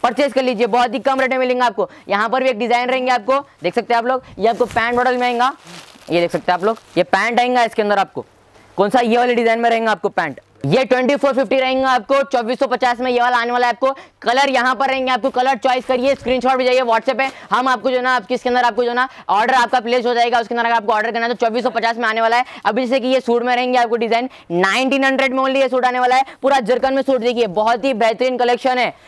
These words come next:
नाइनटीन हंड्रेड में only ये suit आने वाला है आपको, पूरा जरकन का पूरा handmade suit रहेगा आपको ये वाला भी,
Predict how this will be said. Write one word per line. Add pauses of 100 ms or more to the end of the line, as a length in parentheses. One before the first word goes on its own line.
(140)
नाइनटीन
हंड्रेड
में
only
ये
suit
आने
वाला
है
आपको,
पूरा
जरकन
का
पूरा
handmade
suit
रहेगा
आपको
ये
वाला
भी,